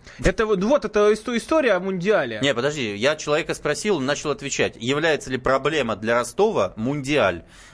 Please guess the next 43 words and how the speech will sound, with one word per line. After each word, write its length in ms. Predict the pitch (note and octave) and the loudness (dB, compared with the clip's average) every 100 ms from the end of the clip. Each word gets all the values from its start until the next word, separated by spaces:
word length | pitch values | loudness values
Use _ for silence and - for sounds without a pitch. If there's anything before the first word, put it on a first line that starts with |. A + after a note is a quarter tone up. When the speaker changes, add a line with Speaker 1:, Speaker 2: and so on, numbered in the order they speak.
| - | -2
Speaker 2:
А 100 | G#2+ | 0
ты 100 | G3+ | 0
его 160 | G#3 D3+ | 0 0
вдруг 260 | B2+ G3 | 0 -2
про 140 | - D3 | -2 0
Тамару 360 | C3 C#3 D#3 | 0 0 -2
Плетневу. 600 | D#3 D3 D3 C#3+ G#2+ F2+ | -4 -8 -6 -2 -2 -2
Я, 140 | F2+ A2 | -2 -4
честно 300 | - C3 A#2+ | -4 -8 -4
говоря, 120 | A#2+ | -4
не 80 | B2 | -2
понял. 380 | A#2 F#2 F2 F#2 | -4 -4 -6 -6
Speaker 1:
Ну, 80 | C#3 | 2
Speaker 2:
Зачем 240 | G3 A#3+ | 4 4
Speaker 1:
это 100 | F#3 | 2
Speaker 2:
ты 60 | - | 0
Speaker 1:
чемпионат 340 | A3+ C#4+ D4 | 2 4 2
Speaker 2:
слил, 120 | - D#4+ | 2 0
Speaker 1:
мира. 200 | A3+ A#2 | 0 -2
Speaker 2:
зачем 360 | A2+ D#3 B3+ A3+ | -2 0 -2 -4
ты 100 | F3+ | -6
слил 240 | G3 E3+ | -2 -2
мужика 480 | A#2+ A2+ C3+ G2+ D#2+ - - | -2 -4 -2 -2 -2 -8 -8
из 100 | G#2 | 0
Speaker 1:
Почему 200 | A#3 A3 | 2 2
Speaker 2:
эфира? 140 | G#3 | 2
Speaker 1:
слил? 320 | G#3 D#3 A#2 | 2 0 -2
Не, 320 | C3 F3 F#3 E3 | -6 0 0 0
вы, 200 | D#3+ F#3 | -4 0
может, 260 | A3+ A3+ | 0 2
можете 300 | B3+ A3+ - | 0 0 -2
возвращаться, 340 | A3+ A3 F3+ A3+ | 0 2 4 4
Speaker 2:
Дозвонитесь, 300 | C#4+ C#4 F#3 | 4 2 0
Speaker 1:
писать. 160 | G3+ | 2
Speaker 2:
пожалуйста, 320 | G3 F#3+ - E3 | 4 2 0 -2
до 120 | E3+ | 0
него. 220 | F#3+ E3+ | 0 0
Мне 160 | D3 F3 | 0 -4
интересно, 520 | E3+ G3 E3+ D3 B2 | -2 0 0 0 0
вот 120 | B2+ | 0
это 180 | E3 E3 | -2 0
важный 360 | F3+ E3 C#3 | 0 0 0
вопрос. 460 | C3+ D3+ G3+ B3+ - | 0 0 0 -2 -4